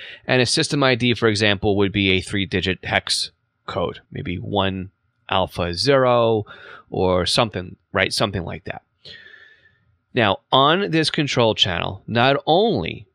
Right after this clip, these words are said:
do we get, the scanner gets the system information broadcasted to it, but it also gets information about the system, such as its band plan, which can include the offset frequencies, the step size,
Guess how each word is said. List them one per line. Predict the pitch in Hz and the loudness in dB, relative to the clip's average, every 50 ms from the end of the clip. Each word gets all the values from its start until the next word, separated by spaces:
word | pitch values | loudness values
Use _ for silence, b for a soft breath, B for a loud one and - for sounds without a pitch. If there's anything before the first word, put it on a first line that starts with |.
| _ - 104 | _ -12 -6
do | 104 120 120 117 117 | -2 0 0 2 0
we | 113 117 113 110 104 | 0 0 0 0 0
get, | 104 110 98 92 92 90 - _ _ _ _ _ _ _ _ _ _ _ _ _ _ | 0 2 2 2 2 0 -4 _ _ _ _ _ _ _ _ _ _ _ _ _ _
the | - 101 | -8 -4
scanner | - - - 143 123 117 110 107 101 | -4 -2 0 2 2 2 2 0 -2
gets | 107 101 - 107 90 87 - - - - - _ - | -2 -2 0 0 0 0 0 -2 -6 -6 -8 _ -12
the | 101 104 104 98 95 95 87 | -6 -4 -2 -2 -2 -2 -2
system | - - - 175 170 - - 160 135 | -4 -2 0 0 0 0 0 -2 0
information | 123 117 98 - 107 101 95 92 - - 90 | 0 -2 -2 -2 0 0 2 2 0 -2 0
broadcasted | 95 92 87 87 - - 85 - - - 80 80 | 2 2 2 2 0 -2 -2 -2 -2 -4 -6 -6
to | - - 85 | -6 -4 -4
it, | 87 85 | -4 -4
but | - 107 | -2 0
it | 107 131 | 2 2
also | 165 208 196 - | 2 2 0 0
gets | 190 165 147 - - | 2 0 0 0 0
information | 143 120 123 117 117 107 - - - - | -2 -2 0 0 2 2 2 0 -2 -4
about | 90 98 117 - 110 120 147 196 214 | -6 -6 -2 0 2 2 2 2 0
the | - - | -2 -2
system, | 110 - - 101 95 - - 101 101 98 | -2 -2 -2 -2 -4 -4 -4 -4 -4 -2
such | - - 110 101 98 - - | 0 0 0 2 2 0 0
as | 107 101 95 92 92 92 90 - - - | 2 4 4 4 2 2 -2 -4 -2 0
its | 101 95 92 87 - - - - - B B B B B B B B B - - | 0 0 0 -2 -4 -4 -4 -4 -4 B B B B B B B B B -6 0
band | - 113 117 127 131 131 - | 2 4 4 4 4 2 0
plan, | - - - 87 80 76 71 73 - _ _ _ B B B B B B - | -4 -4 -4 -2 -2 -2 -4 -6 -10 _ _ _ B B B B B B -4
which | 98 98 107 104 - | -2 0 0 2 2
can | - 139 | 2 2
include | 120 113 104 - - 131 117 113 113 110 110 | 2 0 0 0 2 2 4 4 2 2 0
the | 113 110 101 101 95 - | 0 0 2 0 0 2
offset | - 101 117 113 - - 139 123 - - | 2 2 2 2 2 0 0 0 -2 -2
frequencies, | 123 107 113 107 98 - 98 90 90 - - | -6 -4 -2 -2 -2 -2 -2 -2 -2 -2 -4
the | - 90 | -2 -2
step | - - - - 117 110 107 - | -2 -2 0 2 0 0 2 2
size, | - - 87 80 80 71 67 - - | 2 2 2 0 0 -2 -2 -4 -6